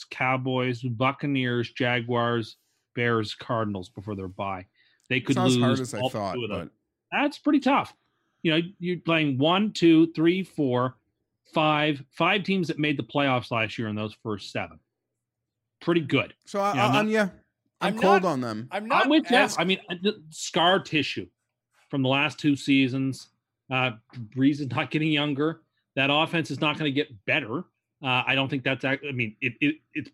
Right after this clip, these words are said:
Speaker 1: by definition better 'cause Mark Ingram is in there. But outside of that, it's not gonna get better. And just, like, I think the Panthers, the Falcons, and especially the Buccaneers are gonna be good this season. So I, I gotta find an under here, and the Saints are it.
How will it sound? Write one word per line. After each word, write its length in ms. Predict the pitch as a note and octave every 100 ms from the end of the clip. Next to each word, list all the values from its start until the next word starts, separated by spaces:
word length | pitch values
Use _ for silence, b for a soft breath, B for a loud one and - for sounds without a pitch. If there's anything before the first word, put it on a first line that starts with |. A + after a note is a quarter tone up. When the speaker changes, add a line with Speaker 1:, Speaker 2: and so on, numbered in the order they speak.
| -
Speaker 1:
by 100 | A2+
definition 480 | A2+ A2+ A#2 A2 A2
better 260 | A#2 A2+ G#2
'cause 160 | F#2+
Mark 180 | G#2 F#2+
Ingram 320 | G2 A#2 B2 B2
is 100 | B2
in 80 |
there. 280 | A#2+ B2 C3+ -
But 80 | E3
outside 300 | F3 C#3+ A#2+
of 120 | G2+
that, 260 | G#2+ C#3+ -
it's 140 | -
not 200 | C3 B2+
gonna 160 | C3+ B2
get 260 | B2+ A#2+
better. 360 | A2+ A#2+ B2+ C3+ _ _ _ _ _ _ _ _ _ -
And 160 | F#3+
just, 180 | G3 -
like, 220 | F#3 E3 -
I 100 | D#3
think 120 | F3+
the 80 | B2
Panthers, 640 | - D3 D#3+ D#3+ D#3 C#3 - _ _ _ - B2 _ _ -
the 400 | C3+ B2 G#2 G2+ -
Falcons, 420 | C3 C#3+ D#3 C3+
and 80 | A2+
especially 480 | - - E3 - A#2+
the 60 |
Buccaneers 560 | G#2 C3 - A#2 A#2+ G#2+
are 40 | A2
gonna 100 | G#2+
be 100 | G2
good 260 | B2 C3
this 180 | C3 B2
season. 380 | C#3 C3 C3+ C#3
So 420 | - A#2+ A2+ A2 _ _ B2+
I, 120 | C3+ C#3
I 40 |
gotta 280 | B2 C#3 E3+
find 260 | E3+ D#3 D3
an 100 | C#3
under 280 | E3+ D3
here, 300 | A2 A2+ A#2+ A#2+
and 240 | A#2+ A2+ G2
the 100 | A2+
Saints 320 | - B2+ C3
are 120 | B2 A#2
it. 160 | C#3